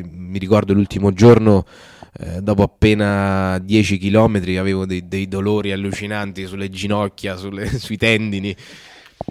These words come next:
E mi ricordo, e mi ricordo, sì.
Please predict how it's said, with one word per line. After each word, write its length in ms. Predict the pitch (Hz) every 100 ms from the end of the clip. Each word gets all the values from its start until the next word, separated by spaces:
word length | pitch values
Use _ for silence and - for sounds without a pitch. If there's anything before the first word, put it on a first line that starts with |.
| - _
E 140 | - 135
mi 80 | 139
ricordo, 500 | 151 139 113 98 - - - - - - - - - - -
e 160 | 113
mi 160 | 127 135
ricordo, 500 | 123 127 123 101 104
sì. 280 | - 113